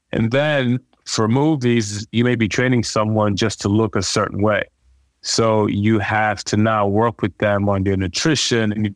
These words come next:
they're trying to get them bigger. You have to come up with a program. Do they just want them to be heavier, or do they want them to be bigger muscularly?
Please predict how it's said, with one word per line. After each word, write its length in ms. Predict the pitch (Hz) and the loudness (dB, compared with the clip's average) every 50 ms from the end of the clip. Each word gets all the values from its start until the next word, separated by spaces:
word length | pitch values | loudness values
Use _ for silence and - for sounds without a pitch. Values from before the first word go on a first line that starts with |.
| _ - | _ -2
they're 100 | - 107 | -2 -2
trying 280 | 98 - 127 120 120 117 | 0 0 0 0 0 0
to 80 | 107 | 0
get 220 | 98 113 107 - - | 0 0 -2 0 0
them 120 | 104 98 | -2 -2
bigger. 480 | 90 - 143 147 135 117 117 101 90 - _ _ _ _ _ _ _ _ | 0 0 0 0 2 0 0 -2 -2 -6 _ _ _ _ _ _ _ _
You 120 | - - - | -6 -4 -2
have 380 | 101 - 120 117 117 110 - | -2 0 0 0 0 -2 -4
to 160 | - - 110 95 - _ | -2 -2 -2 -2 -2 _
come 220 | - - 123 117 117 | -4 -2 0 2 2
up 160 | 113 107 - | 0 0 0
with 120 | - 98 | -2 -2
a 40 | 101 | -2
program. 800 | 92 - - - 131 131 131 120 117 113 110 107 104 104 101 98 | -2 -4 -2 0 0 0 0 0 0 0 0 2 0 0 0 -2
Do 160 | 95 107 110 | 0 0 0
they 300 | 107 104 110 113 123 127 | 0 2 0 2 2 2
just 200 | 123 127 123 - | 0 0 -2 0
want 260 | 123 123 127 120 - | 0 0 0 0 0
them 100 | 127 120 | 0 0
to 80 | 123 117 | 0 0
be 180 | - 127 123 | 0 0 -2
heavier, 640 | - - 131 139 143 127 123 113 110 101 92 - - _ _ _ _ _ _ _ _ _ _ _ | 0 0 -2 -2 0 0 0 0 0 0 -2 -6 -12 _ _ _ _ _ _ _ _ _ _ _
or 160 | - - 107 98 | -4 -2 0 2
do 100 | 101 101 | 2 2
they 120 | 101 113 | 2 2
want 240 | 107 110 110 107 101 | 2 2 2 0 0
them 100 | - 113 | 0 0
to 80 | 113 | 2
be 260 | 113 117 117 113 107 - _ - 107 101 | 2 2 2 0 -2 -4 _ -12 -8 -4
bigger 440 | 98 127 127 127 117 113 117 113 - - _ _ _ _ _ - | 0 0 0 2 2 0 0 0 -2 -4 _ _ _ _ _ -4
muscularly? 880 | 107 104 107 113 127 139 127 - - - 113 98 78 60 - 67 - | 0 0 2 2 2 0 -2 -2 -2 0 0 0 0 -2 -4 -8 -10